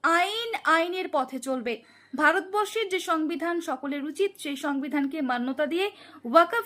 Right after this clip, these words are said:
সম্পত্তি যারা হরণ করতে চাইছে তাদের বিরুদ্ধে প্রতিবাদ করা। সংবিধানকে মান্যতা দিয়েই আমাদের আন্দোলন করা উচিত বলে মনে করি।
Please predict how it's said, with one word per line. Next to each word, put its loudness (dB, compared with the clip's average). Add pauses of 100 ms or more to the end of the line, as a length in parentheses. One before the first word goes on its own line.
সম্পত্তি 2 (240)
যারা 8
হরণ 0
করতে -4
চাইছে 2
তাদের 0
বিরুদ্ধে -6
প্রতিবাদ -2
করা। 2 (560)
সংবিধানকে 2
মান্যতা 4
দিয়েই 0
আমাদের 2
আন্দোলন 2
করা 2
উচিত 2
বলে 0 (240)
মনে 2
করি। -4